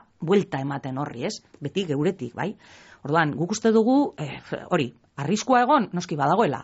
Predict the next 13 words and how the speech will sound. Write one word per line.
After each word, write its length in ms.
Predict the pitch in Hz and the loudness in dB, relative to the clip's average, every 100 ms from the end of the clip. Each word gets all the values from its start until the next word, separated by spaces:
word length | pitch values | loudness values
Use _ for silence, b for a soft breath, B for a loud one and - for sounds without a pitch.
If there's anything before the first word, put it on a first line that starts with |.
| - | -8
baina, 360 | 139 135 135 135 - | -6 -4 -4 -6 -6
bueno, 320 | 190 190 131 117 b b | 0 2 2 -4 b b
ez 80 | 160 | -4
dugu 180 | 180 202 | 0 4
ere 160 | 180 196 175 - b | 4 4 2 -2 b
fatalistak 560 | 202 160 190 202 - 160 | 0 2 0 -2 -4 -6
izan 180 | 170 175 | -2 0
nahi 100 | 175 | 0
zentzu 280 | 175 151 147 | -2 -2 -4
hortan, 340 | - 247 165 | 2 2 2
ez 100 | 156 156 | -4 -8
ga-, 100 | 165 | -2
ez 100 | 208 | 0